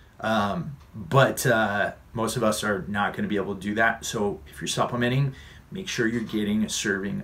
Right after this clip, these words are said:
of vitamin K two per day, all right, and supplementing with that. Uh, so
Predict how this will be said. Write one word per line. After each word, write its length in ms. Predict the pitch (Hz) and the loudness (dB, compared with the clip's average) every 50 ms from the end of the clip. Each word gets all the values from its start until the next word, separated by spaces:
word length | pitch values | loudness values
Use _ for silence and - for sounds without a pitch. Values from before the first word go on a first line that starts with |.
| - | -6
of 120 | 98 95 90 | -8 -6 -2
vitamin 420 | 95 95 90 95 92 95 95 95 | 0 0 0 -2 -4 -6 -8 -8
K 260 | - - - 98 95 | -8 -6 -4 -4 -4
two 440 | 98 - - - 110 98 - - - - - - - - - - - - - | -4 -4 -6 -6 -6 -6 -6 -8 -10 -14 -18 -20 -20 -20 -20 -20 -20 -20 -14
per 240 | - - 92 90 90 | -10 -6 -4 -4 -4
day, 320 | 80 95 95 90 - - - - - - - - - - - - - - | -2 -4 -4 -4 -4 -6 -8 -14 -20 -20 -20 -20 -20 -20 -20 -16 -14 -10
all 60 | 87 | -8
right, 320 | 85 85 85 80 76 71 - - | -6 -6 -6 -6 -6 -8 -10 -12
and 120 | 92 82 | -10 -8
supplementing 560 | - - - - - - - - 90 - - | -6 -4 -4 -4 -4 -6 -8 -8 -8 -8 -10
with 120 | - - - | -10 -10 -8
that. 300 | - - - - - - - - - - - - - - - - - - - - | -8 -8 -8 -10 -12 -16 -20 -20 -20 -20 -20 -20 -20 -20 -20 -20 -20 -16 -4 2
Uh, 500 | 117 117 117 117 113 113 113 113 - - - - - | 4 4 6 6 6 6 4 4 0 -2 -6 -12 -6
so 560 | - - - - 160 147 143 139 131 127 - | -2 2 6 8 8 8 8 8 6 4 0